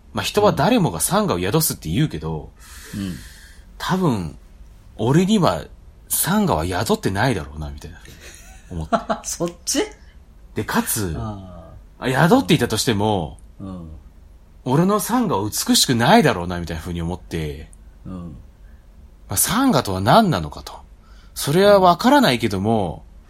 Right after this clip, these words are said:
Speaker 2: うん。
Speaker 1: どちらにせよ、
Speaker 2: うん。
Speaker 1: 俺には宿ってないだろうし、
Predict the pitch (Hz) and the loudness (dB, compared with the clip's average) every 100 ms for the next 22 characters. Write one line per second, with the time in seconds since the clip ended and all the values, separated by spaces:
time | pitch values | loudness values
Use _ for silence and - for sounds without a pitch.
0 | - - - 139 151 240 247 254 254 240 | -20 -20 -4 0 4 4 4 4 4 6
1 | 127 127 95 80 - - - - - - | 6 4 2 -2 -14 -20 -20 -20 -20 -18
2 | - 123 170 220 175 113 120 151 196 123 | -4 0 2 2 2 2 2 2 0 0
3 | 120 143 104 80 76 - 80 80 69 | 2 2 0 -4 -6 -6 -6 -6 -8